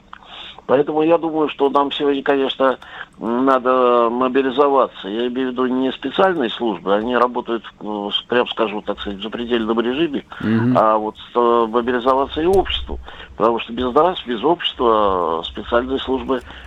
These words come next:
Speaker 1: э, лишены информации такого упреждающего характера. Потому что тут они видят, а тут они не видят и даже не подозревают, что вот тут вот что-то может быть.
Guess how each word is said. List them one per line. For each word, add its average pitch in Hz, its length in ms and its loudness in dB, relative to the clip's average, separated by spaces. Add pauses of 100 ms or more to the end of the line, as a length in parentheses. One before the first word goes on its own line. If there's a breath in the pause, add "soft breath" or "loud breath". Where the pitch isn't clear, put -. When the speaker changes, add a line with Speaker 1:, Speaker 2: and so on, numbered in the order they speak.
Speaker 1:
э, 120 320 4
лишены 165 600 2
информации 117 800 0 (320 loud breath)
такого 117 340 2
упреждающего 123 760 0
характера. 98 680 0 (460 loud breath)
Потому 110 260 0
что 117 160 -6
тут 180 240 0
они 107 240 -2
видят, 139 340 -4
а 104 60 2
тут 113 220 -8
они 127 220 2
не 135 140 4
видят 143 340 0
и 120 60 -2
даже 127 380 2 (300 loud breath)
не 127 120 2
подозревают, 135 800 2
что - 200 -6
вот 101 160 -6
тут 165 200 0
вот 151 120 0
что-то 127 320 -2
может 117 300 0
быть. 95 220 -8